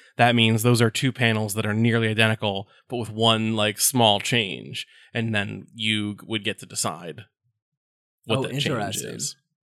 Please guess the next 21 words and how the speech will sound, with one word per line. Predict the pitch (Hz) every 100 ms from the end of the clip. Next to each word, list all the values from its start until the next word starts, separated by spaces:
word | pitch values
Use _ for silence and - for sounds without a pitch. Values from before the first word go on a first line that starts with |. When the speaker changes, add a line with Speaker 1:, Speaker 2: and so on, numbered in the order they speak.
| _ _ -
Speaker 2:
Yeah. | 123 127
Speaker 1:
To | 90
play | 127 143 123
off | 120 113
of | 110 101
that, | 107 101 - _ _ _
nine | 120 120 113 110
panels | 110 110 101 107
that | 104
are | 95
the | 104
same | 110 104
face | 113 - 104 107 - - - _ _ _ _ _ -
with | 123
slightly | 110 117 113 110
different | 110 110 104
emotions. | 104 104 - 76 - - - _ _ _ _ _ _ _ -
Speaker 2:
Kinda | 156 139
lets | 131 -
you, | 131
like, | 120 107 98